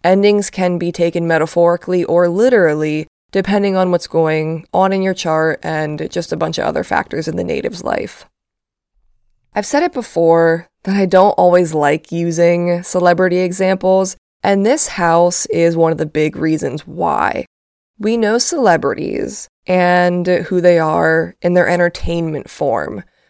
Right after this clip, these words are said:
We know what they show, and we take what they put out as their persona as the kind of the end-all be-all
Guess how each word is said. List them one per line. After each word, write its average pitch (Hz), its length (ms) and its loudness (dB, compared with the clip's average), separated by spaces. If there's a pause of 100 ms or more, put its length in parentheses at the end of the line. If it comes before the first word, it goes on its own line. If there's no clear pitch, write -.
(120)
We 190 160 2
know 190 180 4
what 190 220 0
they 160 140 -2
show, 214 720 2
and 165 840 0 (260)
we 240 180 2
take 240 500 -2
what 208 220 0
they 202 120 4
put 196 240 -2
out 175 300 6
as 175 180 0
their 170 140 6
persona 165 560 0
as 175 280 2
the 160 120 -6
kind 175 260 -2
of 170 80 0
the 160 100 -4
end-all 165 420 2
be-all 160 680 2